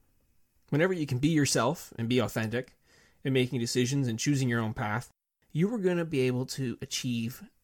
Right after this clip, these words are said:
tremendous results. The key to success is not only just being authentic and going all in and being bold, but there's one last piece to it, and that is confidence.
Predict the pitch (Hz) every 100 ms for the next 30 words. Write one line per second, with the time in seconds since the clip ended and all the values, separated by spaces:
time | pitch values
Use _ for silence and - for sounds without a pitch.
0 | _ - 147 139 143 139 - - 123 113
1 | 87 - - - _ _ _ _ - -
2 | - 220 196 - 147 143 - 165 123 -
3 | - _ _ _ _ - 131 143 139 139
4 | 131 131 151 143 127 156 147 180 175 _
5 | _ _ _ _ 139 135 151 139 139 135
6 | 131 123 127 123 120 127 113 104 - -
7 | - _ _ - 127 120 143 156 151 147
8 | 143 - 135 - - 117 - _ _ _
9 | 143 127 135 - - 135 - 92 - -